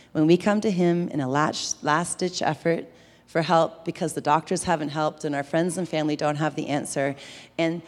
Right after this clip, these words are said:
we're just desperate, and we come to him, and then what does Jesus do? So Jesus, the first thing he says to her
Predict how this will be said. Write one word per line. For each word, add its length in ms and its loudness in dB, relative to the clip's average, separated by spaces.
we're 120 2
just 280 -2
desperate, 600 0
and 140 0
we 100 -2
come 280 -4
to 100 -6
him, 580 -4
and 100 0
then 120 0
what 180 0
does 180 -10
Jesus 400 -8
do? 240 -10
So 200 0
Jesus, 440 0
the 80 -8
first 380 0
thing 160 -2
he 140 -2
says 360 0
to 120 -4
her 340 -2